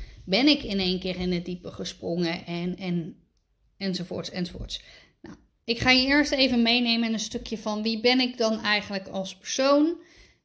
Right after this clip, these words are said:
En, ehm, dan neem ik je mee in de weg hoe ik die heb bewandeld. Ehm, nou, ik ben Cindy, ik ben eenenveertig jaar.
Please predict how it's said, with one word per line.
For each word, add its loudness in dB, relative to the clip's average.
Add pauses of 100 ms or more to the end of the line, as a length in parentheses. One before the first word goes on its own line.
(120)
En, -2
ehm, -6
dan 0
neem 2
ik -4
je -6
mee 0
in -2
de 0
weg -2
hoe 0
ik -8
die -4
heb -4 (100)
bewandeld. 0 (560)
Ehm, -2
nou, -4
ik -6
ben 0
Cindy, 4
ik -8
ben -8
eenenveertig 2
jaar. 0